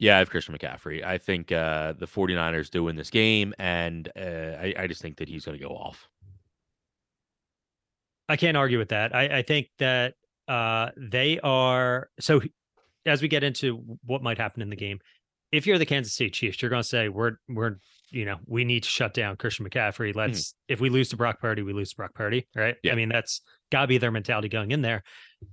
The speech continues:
Speaker 2: However, that's much easier said than done because Christian McCaffrey, I mean, we saw what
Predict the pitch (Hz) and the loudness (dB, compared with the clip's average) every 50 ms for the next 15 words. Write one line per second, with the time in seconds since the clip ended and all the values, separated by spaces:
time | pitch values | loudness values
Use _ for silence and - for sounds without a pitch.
0 | - _ _ - 156 156 151 131 143 135 143 - 151 151 147 - 123 117 110 127 | -20 _ _ 4 6 6 6 6 6 4 4 2 0 -2 0 0 -2 -2 0 0
1 | 123 107 - 120 101 104 104 131 123 117 110 98 - 117 104 104 - - - - | -2 0 -2 -4 -4 -2 -2 0 0 0 -2 -2 -2 -2 -2 0 -4 -4 -4 -4
2 | 117 - - 110 - 127 120 117 - - 110 101 101 104 101 92 98 - 110 101 | -4 -2 -4 -4 -2 0 -2 -2 -2 -2 -4 -4 -4 -6 -8 -8 -6 -6 -6 -4
3 | - - 110 110 110 107 | -2 -2 0 0 -2 -2